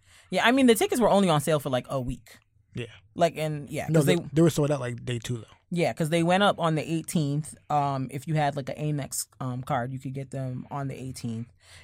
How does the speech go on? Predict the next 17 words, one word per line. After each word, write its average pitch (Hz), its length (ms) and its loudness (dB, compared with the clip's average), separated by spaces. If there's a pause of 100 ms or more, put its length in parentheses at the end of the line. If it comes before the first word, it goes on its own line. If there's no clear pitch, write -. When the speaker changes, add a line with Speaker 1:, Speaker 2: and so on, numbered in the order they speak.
Speaker 1:
And 151 180 -2
then 151 140 0
the 139 80 -4
public 156 320 0
sale 135 320 -2
went, 131 260 -6 (200)
um, 131 200 -10
on 135 140 -8
the 131 60 -10
twenty-sixth. 135 680 -8
I 170 60 -2
mean, 156 160 2
on 139 100 -2
the 139 60 -4
nineteenth, 156 420 -4
I'm 135 140 -10
sorry. - 320 -10